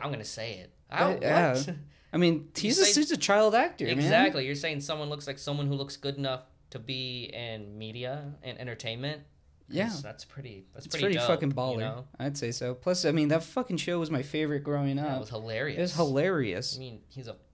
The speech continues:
Speaker 1: he's hilarious. Like, is, is that what you were going for, you know, with that
Speaker 2: <laughs>
Speaker 1: insult? You know what I mean?
Speaker 2: Yeah. And he was in Walking Dead, too.
Speaker 1: Was
Speaker 2: So,
Speaker 1: he?
Speaker 2: yeah.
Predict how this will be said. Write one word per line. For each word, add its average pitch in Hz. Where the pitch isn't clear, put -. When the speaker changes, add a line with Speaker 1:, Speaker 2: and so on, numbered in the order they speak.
Speaker 1:
he's 131
hilarious. 127
Like, 139
is, 113
is 123
that 131
what 156
you 156
were 165
going 180
for, 202
you 170
know, 160
with 240
that -
Speaker 2:
<laughs> -
Speaker 1:
insult? 170
You 139
know 135
what 131
I 123
mean? 127
Speaker 2:
Yeah. 151
And 139
he 151
was 160
in 147
Walking 135
Dead, 127
too. 151
Speaker 1:
Was 120
Speaker 2:
So, 180
Speaker 1:
he? 214
Speaker 2:
yeah. 120